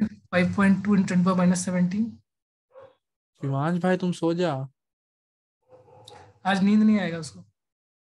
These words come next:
Speaker 2: उसका हालत हम ही देखे थे ना, पूरा चप्पल में खून कटोरी जैसा भरा हुआ है, मेरा हालत खराब।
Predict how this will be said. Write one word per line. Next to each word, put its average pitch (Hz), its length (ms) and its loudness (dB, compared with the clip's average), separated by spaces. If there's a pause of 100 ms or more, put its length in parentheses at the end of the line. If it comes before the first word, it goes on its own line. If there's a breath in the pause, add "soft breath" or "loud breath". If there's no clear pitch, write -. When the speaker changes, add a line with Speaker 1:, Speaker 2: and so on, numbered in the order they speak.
(760)
Speaker 2:
उसका 147 260 -10
हालत 139 340 -6
हम 139 120 -6
ही 147 60 -8
देखे 135 280 -8
थे 131 120 -12
ना, 127 140 -8
पूरा 135 280 -4 (400)
चप्पल 139 400 -4
में 143 140 -4
खून 143 420 -4
कटोरी 135 460 -2
जैसा 139 240 -6
भरा 131 300 -4
हुआ 131 180 -6
है, 127 120 -10
मेरा 131 220 -8
हालत 123 260 -8
खराब। 135 320 -10